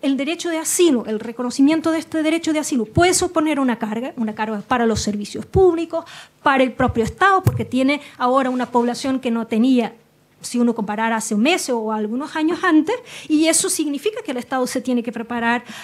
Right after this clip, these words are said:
para esa nueva población que va a acoger. Y que la respuesta, una respuesta satisfactoria a esa carga que supone el derecho de asilo puede pasar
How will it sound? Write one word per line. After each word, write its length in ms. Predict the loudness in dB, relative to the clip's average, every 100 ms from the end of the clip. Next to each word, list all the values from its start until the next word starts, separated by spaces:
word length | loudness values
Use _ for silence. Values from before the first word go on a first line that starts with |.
| -2
para 200 | 2 4
esa 220 | 4 4
nueva 360 | 6 6 6 2
población 560 | 0 -2 -2 2 2 2
que 160 | 0
va 160 | 2 2
a 100 | 2
acoger. 500 | -2 -2 -4 -8 -10 -16 -18 -16 -4 4
Y 280 | 4 4
que 340 | 2 2 2 -6 -20 _
la 240 | -2 2 2
respuesta, 800 | 0 0 0 -2 -2 -4 -4 -4
una 200 | -4 -4
respuesta 480 | -2 -2 0 0 -2
satisfactoria 960 | -2 0 2 0 0 -2 2 2 2 2
a 80 |
esa 340 | 4 4 2 0
carga 440 | 4 4 4 0
que 120 | -4
supone 580 | -6 -4 4 4 6 2
el 100 | 2
derecho 340 | 2 2 0 -2
de 60 |
asilo 360 | -2 0 0 0
puede 300 | 2 2 4
pasar 440 | 2 2 0 0